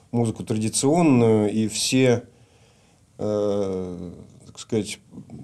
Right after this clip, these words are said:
серьёзные такие вещи, поиски серьёзной музыки, какой-то интересной и продвинутой, заканчивались на King Crimson примерно. То есть, вот дальше King Crimson уже никто не, не лез. То есть, вот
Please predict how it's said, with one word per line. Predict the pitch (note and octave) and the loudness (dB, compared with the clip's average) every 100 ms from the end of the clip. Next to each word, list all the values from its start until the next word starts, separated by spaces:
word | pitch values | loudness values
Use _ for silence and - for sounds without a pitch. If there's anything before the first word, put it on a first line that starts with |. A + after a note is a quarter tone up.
| - - - - C3+ | -18 -20 -20 -20 -8
серьёзные | - - C#3 C#3 C#3+ A#2+ A#2 A2 G#2 G2+ | -2 2 4 6 6 6 4 4 4 0
такие | G#2 G#2 B2 A2+ G#2+ A2 | -2 -2 -2 0 2 2
вещи, | B2+ F3+ - - A#2+ G#2+ | 2 0 0 0 2 0
поиски | G#2 C3+ A#2+ - | 2 2 4 0
серьёзной | A2 - B2+ B2 A2 A2 | -2 0 2 4 4 4
музыки, | A#2+ F3 B2 G2+ | 4 2 0 -2
какой-то | A2 G2+ G2+ G#2+ | -2 0 -2 -2
интересной | G#2 A#2 A#2+ D3+ - A#2 G#2+ G2+ G2 | 0 0 0 0 2 2 2 0 -2
и | G2+ G#2 G2+ | -2 -2 -2
продвинутой, | G2 G#2+ A2 D#3+ B2+ G#2 | 0 0 2 2 0 0
заканчивались | G2+ A2 C3+ B2+ A2+ G#2 G2+ | 0 2 2 2 0 -2 -2
на | G2 | -2
King | A2+ A2 | -2 -2
Crimson | A2+ E2+ - C#2+ | -2 -4 -8 -12
примерно. | - E2 D#2+ D#2 E2 | -10 -8 -8 -10 -14
То | F2 | -12
есть, | E2+ D#2+ - - | -12 -12 -14 -14
вот | F2+ F2 - | -12 -10 -6
дальше | G2+ A2+ - | -2 -2 0
King | A2 - | -4 0
Crimson | C#3+ C#3+ G2+ | -2 0 -2
уже | F#2 G#2 | -2 -2
никто | G#2 G#2 A2+ | -4 -4 -2
не, | G#2+ F#2+ F#2+ | 0 -2 -4
не | G2 G2 G2+ G2+ | -4 -4 -2 -2
лез. | F2+ - - | -4 -8 -12
То | - | -14
есть, | - | -14
вот | - | -14